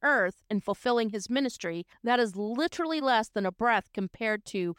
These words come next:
before he came to earth and after. So Jesus is who we put our trust in for salvation. I think this point should also really drive home of who Satan is.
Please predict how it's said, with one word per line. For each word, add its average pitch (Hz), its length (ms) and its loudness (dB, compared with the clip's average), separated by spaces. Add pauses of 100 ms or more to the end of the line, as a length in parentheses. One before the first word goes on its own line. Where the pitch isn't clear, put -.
before 220 320 2
he 196 140 -8
came 233 320 -2
to 277 100 -4
earth 294 380 -2 (160)
and 208 280 2
after. - 380 -2 (400)
So 214 200 2
Jesus 262 600 -2
is - 140 -8
who 233 140 -2
we 226 120 -2
put 220 280 0
our 202 120 0
trust 214 380 -2
in 175 200 -2
for 180 180 -2
salvation. 180 640 -2 (200)
I 240 120 2
think 381 180 -4
this 403 160 -2
point 285 260 0
should 214 140 -4
also 208 340 0
really 240 400 0
drive 233 360 0
home 233 320 2
of 175 140 -2
who 196 140 0
Satan 202 440 -2
is. 240 320 -2